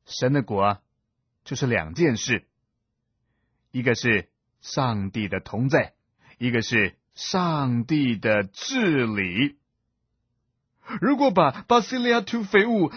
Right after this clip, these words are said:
拉回到以西结书第四十八章最后一节，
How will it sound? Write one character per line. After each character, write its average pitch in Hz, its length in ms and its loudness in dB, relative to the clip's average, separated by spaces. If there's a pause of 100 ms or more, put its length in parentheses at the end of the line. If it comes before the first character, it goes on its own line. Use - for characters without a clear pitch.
拉 262 360 4
回 202 300 6
到 226 240 6
以 156 180 0
西 240 300 -2
结 185 260 4
书 233 300 -2
第 214 220 0
四 220 220 -4
十 196 140 -4
八 220 300 0
章 226 260 0
最 247 180 -2
后 226 160 2
一 233 120 0
节， 156 280 0